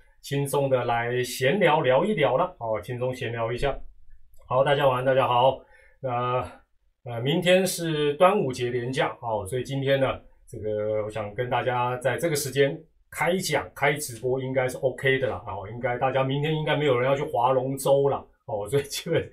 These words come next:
没有人一大早要去划龙舟，所以应该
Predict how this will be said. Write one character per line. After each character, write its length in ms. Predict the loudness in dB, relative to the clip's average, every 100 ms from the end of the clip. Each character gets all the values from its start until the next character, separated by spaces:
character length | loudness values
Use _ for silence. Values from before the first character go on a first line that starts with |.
| -12
没 120 | 0 4
有 80 |
人 180 | 6 4
一 60 | 4
大 240 | 4 6
早 160 | 6 4
要 60 | 2
去 80 |
划 320 | 2 2 2 2
龙 200 | -2 0
舟， 240 | 0 0
所 200 | 0 0
以 100 | 0 -4 -12 -8 -6
应 100 | -2
该 120 | 0